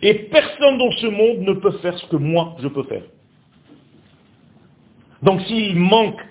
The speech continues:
un moi comme moi, le monde perd un soldat.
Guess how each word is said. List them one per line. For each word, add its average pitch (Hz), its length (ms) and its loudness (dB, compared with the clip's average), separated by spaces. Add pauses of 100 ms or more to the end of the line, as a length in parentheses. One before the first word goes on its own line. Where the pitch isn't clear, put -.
(260)
un 180 280 2
moi 180 560 2 (200)
comme 170 200 2
moi, 151 480 -2 (1200)
le 139 240 4
monde 180 380 0 (540)
perd 226 280 2 (300)
un 175 120 -2 (120)
soldat. 127 420 -4